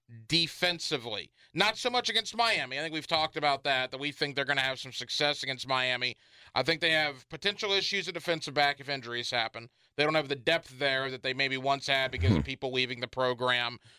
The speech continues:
Speaker 1: We've spent a lot of time in the last couple of weeks, uh, about that topic. I think linebacker, the starters are very good.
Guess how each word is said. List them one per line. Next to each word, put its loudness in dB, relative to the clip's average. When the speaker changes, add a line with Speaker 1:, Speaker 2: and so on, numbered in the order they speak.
Speaker 1:
We've 2
spent 2
a 4
lot 4
of -2
time -2
in -6
the 0
last 0
couple -6
of -6
weeks, -2
uh, 0
about 2
that 0
topic. -4
I 4
think 2
linebacker, 0
the -12
starters -2
are -6
very 2
good. -4